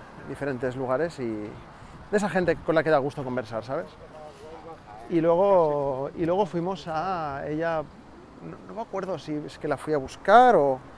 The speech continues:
o no sé, no sé qué movida pasaba, que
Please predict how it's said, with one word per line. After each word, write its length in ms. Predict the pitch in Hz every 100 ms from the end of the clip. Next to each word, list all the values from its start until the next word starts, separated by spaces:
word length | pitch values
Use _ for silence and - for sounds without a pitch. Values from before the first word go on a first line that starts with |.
| - - - - - -
o 320 | - 135 135 147
no 120 | 190
sé, 200 | 214 220
no 100 | 247
sé 120 | 220
qué 60 | 190
movida 300 | 170 165 160
pasaba, 420 | 165 220 254 294 - - - - - - -
que 580 | 180 165 156 151 147